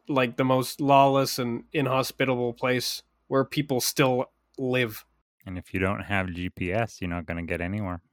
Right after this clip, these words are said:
Speaker 2: I tried to bring it in, but recycling the jokes without even making the joke.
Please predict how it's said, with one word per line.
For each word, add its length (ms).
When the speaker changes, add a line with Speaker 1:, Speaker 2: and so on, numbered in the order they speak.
Speaker 2:
I 80
tried 220
to 40
bring 280
it 100
in, 140
but 180
recycling 540
the 60
jokes 340
without 220
even 140
making 240
the 60
joke. 360